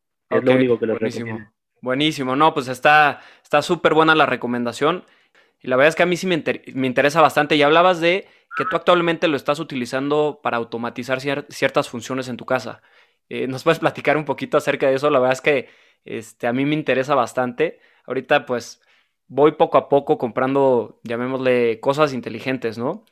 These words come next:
Speaker 2: Que creo que también es el futuro,
Speaker 1: Ujú.
Speaker 2: eh, el Internet de las cosas. Pero tú anudado eso, todo lo tienes como centralizado desde, desde esta tarjeta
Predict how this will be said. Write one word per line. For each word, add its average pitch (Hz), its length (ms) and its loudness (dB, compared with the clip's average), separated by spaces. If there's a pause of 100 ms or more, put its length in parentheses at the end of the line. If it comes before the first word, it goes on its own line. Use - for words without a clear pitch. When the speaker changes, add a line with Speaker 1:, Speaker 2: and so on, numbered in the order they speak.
(160)
Speaker 2:
Que 120 100 -14
creo 131 160 0
que 143 80 2
también 131 220 0
es 139 80 -4
el 143 100 -2
futuro, 135 520 2
Speaker 1:
Ujú. - 100 -12
Speaker 2:
eh, 110 320 -12
el 120 160 -6
Internet 123 340 -4
de 139 80 0
las 127 180 -2
cosas. 139 400 -6 (600)
Pero 156 560 4 (220)
tú 156 160 2
anudado 156 460 4
eso, 160 560 -2
todo 151 180 0
lo 139 160 0
tienes 143 340 -4
como 120 420 -10
centralizado 120 720 -2
desde, 117 260 -6
desde 117 340 -6
esta 123 640 -2
tarjeta 113 600 -6